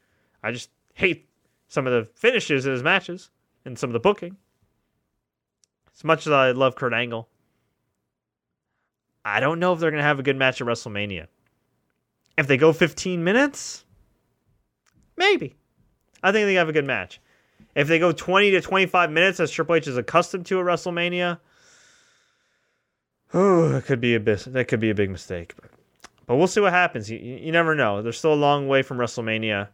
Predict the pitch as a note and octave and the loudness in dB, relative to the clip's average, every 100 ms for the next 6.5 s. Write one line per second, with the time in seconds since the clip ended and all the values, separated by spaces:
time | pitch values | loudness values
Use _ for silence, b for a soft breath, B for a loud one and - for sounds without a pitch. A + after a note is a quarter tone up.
0 | b b b b b - G2+ G2+ G#2+ A2+ | b b b b b -2 2 2 4 2
1 | E2+ A#2 F2 A#2+ A2+ A2+ - G2+ E2+ - | 2 -2 4 2 4 0 2 -2 -2 -8
2 | _ _ _ - - - - _ _ _ | _ _ _ -20 -20 -20 -20 _ _ _
3 | _ - F3 F3 E3+ C#3 E3 F3+ F3+ F3 | _ -8 -2 0 2 2 0 0 0 0
4 | E3+ - D3+ E3 E3 D#3+ D#3+ D#3 C3+ C#3+ | 0 -4 -4 0 2 2 2 0 -6 -2
5 | D#3 D3+ - D3+ D#3+ D3 - D3+ D3 C3 | 0 0 -2 0 0 0 -2 -6 -4 -6
6 | C3+ B2+ D3 D3 | -6 0 2 0